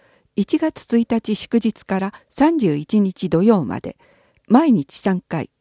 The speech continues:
ジェイコム港新宿、十一チャンネルで放送します。放送時間、二十分番組。一月一日祝日から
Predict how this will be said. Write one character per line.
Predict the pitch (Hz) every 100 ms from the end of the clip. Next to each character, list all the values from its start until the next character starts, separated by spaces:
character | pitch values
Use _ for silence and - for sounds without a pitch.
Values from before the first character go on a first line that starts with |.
| _ _ _ _ _ -
ジ | 277
ェ | 320
イ |
コ | - 165
ム | 151 135
港 | 185 214 254 208 -
新 | - - 190
宿、 | 170 151 - - _ _ _ _ -
十 | 208
一 | 285 - -
チ |
ャ | 202
ン | 170
ネ | 131
ル | - - -
で | 240
放 | - 165
送 | - 143
し | 131 143
ま | 117 143
す。 | - _ _ _ _ _ _ _ _ _ -
放 | 196 269
送 | - 247 233
時 | 214
間、 | - 120 - _ _ _ -
二 | 185
十 | 269
分 | 269 240 226
番 | 196 170 147
組。 | 107 - - _ _ _ _ _ _ -
一 | 202 294
月 | 320 - - 254
一 | 247
日 | 247 - 220
祝 | - -
日 | 214 208 -
か | 175
ら | 175 -